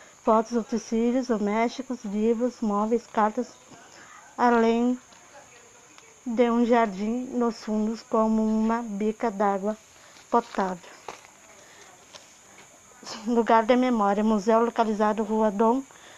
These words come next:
Cândido vinte, Goiás, trinta mil seiscentos zero zero. Conto da memória das poderia ser registradas através de museus, livros que contam sua história.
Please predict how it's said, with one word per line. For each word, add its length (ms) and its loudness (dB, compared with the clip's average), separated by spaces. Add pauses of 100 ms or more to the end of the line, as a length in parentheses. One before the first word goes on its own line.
(160)
Cândido 680 0 (160)
vinte, 420 -6
Goiás, 520 0 (480)
trinta 280 0
mil 280 0
seiscentos 680 -4 (840)
zero 280 0
zero. 380 -6 (720)
Conto 300 2
da 100 0
memória 560 2
das 240 -2
poderia 400 0
ser 300 -2 (360)
registradas 840 0
através 500 2
de 80 -2
museus, 640 -2
livros 480 -2 (800)
que 120 2
contam 380 0
sua 280 0
história. 460 -8